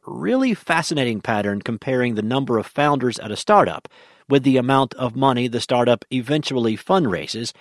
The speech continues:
and how many meetings it takes to close a pre-seed round. What's interesting is that there is almost a straight linear decrease in the number of meetings required to close a pre-seed round as the number of founders increases.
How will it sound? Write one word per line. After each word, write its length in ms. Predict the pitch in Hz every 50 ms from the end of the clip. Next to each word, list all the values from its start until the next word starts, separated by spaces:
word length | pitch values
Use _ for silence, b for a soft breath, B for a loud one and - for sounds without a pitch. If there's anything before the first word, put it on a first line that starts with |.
| b b b b b
and 280 | b 101 104 104 101
how 200 | - - 135 135
many 260 | 120 117 113 113 110 104
meetings 540 | 104 127 127 110 104 101 104 101 - - -
it 200 | 117 110 98 -
takes 280 | - 117 107 98 - -
to 100 | - -
close 400 | - - 123 117 110 110 104 113
a 180 | 104 92 90
pre-seed 680 | - - - - 123 110 104 - - - 101 92 87 82
round. 520 | 98 113 107 82 76 69 - - - - _ _ _ _ _ _ _ _
What's 240 | - 240 233 - -
interesting 640 | 202 262 285 - - 190 - - - 131 127 131 139
is 220 | 143 139 123 -
that 260 | - 151 151 139 -
there 160 | 185 190 180
is 100 | 180 - - -
almost 480 | 226 269 285 262 233 208 160 - - -
a 80 | 147
straight 500 | - - - - 190 190 185 180 - -
linear 560 | 120 123 131 156 180 185 175 165 151 147 143
decrease 760 | 127 - 220 262 247 - - - 110 87 - - - - - 135
in 220 | 131 123 123 120
the 120 | 120 117
number 320 | 113 123 143 139 123 123 120
of 100 | 104 -
meetings 380 | 127 147 143 135 127 120 -
required 600 | 123 110 - - - 214 185 123 110 113 113 - - -
to 180 | - 127 117 -
close 340 | - 147 135 127 123 -
a 60 | 117 -
pre-seed 560 | - - 156 139 123 - - 135 123 110 107
round 260 | 117 117 120 123 117 -
as 240 | - 147 110 107 -
the 100 | - -
number 300 | 131 131 127 117 117 120
of 100 | 120 110
founders 560 | - - 190 202 180 131 123 135 139 - - _
increases. 680 | - 294 196 - - 110 85 - - - - - -